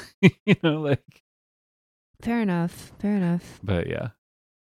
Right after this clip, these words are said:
Speaker 2: It's all a trade-off. I mean, we talk about that all the time, but
Speaker 1: Right.
Speaker 2: yeah. So I think the main tips for mountain driving, kinda coming back to that, are just know your vehicle,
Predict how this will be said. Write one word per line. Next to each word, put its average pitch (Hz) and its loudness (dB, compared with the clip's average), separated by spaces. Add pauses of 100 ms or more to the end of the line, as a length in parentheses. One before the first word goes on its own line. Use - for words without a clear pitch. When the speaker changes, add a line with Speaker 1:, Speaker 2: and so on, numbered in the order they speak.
(380)
Speaker 2:
It's 277 -4
all 392 4
a 285 2
trade-off. 170 -4
I 165 -4
mean, 175 0
we 175 -2
talk 175 -8
about 170 -6
that 170 -4
all 170 -4
the 156 -4
time, 165 -2
but 170 -4
Speaker 1:
Right. 87 -8 (880)
Speaker 2:
yeah. 190 -4 (240)
So 233 2
I 208 0
think 233 -2 (260)
the 208 -2
main 254 2
tips 196 -4
for 190 -2
mountain 175 -2
driving, 170 0
kinda 170 -4
coming 170 -2
back 165 -6
to - -10
that, 165 -4
are 165 -2
just 165 -8 (680)
know 190 0
your 208 2
vehicle, 170 0